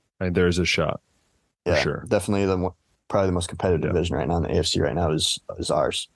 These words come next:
Speaker 1: Now, Josh, we look forward to this weekend. Obviously, um, there's a, it's a big game coming up,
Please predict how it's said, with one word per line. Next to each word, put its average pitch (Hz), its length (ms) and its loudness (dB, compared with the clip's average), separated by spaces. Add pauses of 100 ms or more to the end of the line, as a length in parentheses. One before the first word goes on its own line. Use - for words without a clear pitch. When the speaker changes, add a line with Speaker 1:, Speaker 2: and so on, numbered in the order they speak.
(140)
Speaker 1:
Now, 113 460 0 (800)
Josh, 123 280 0
we 127 60 2
look 120 300 0
forward 117 380 0
to - 120 -4
this 104 240 0
weekend. 139 580 0
Obviously, 101 840 0 (540)
um, 87 720 0 (400)
there's 98 280 0
a, 98 120 2
it's 92 200 0
a 92 40 -2
big 90 220 0
game 104 340 2
coming 113 240 0
up, 123 200 -2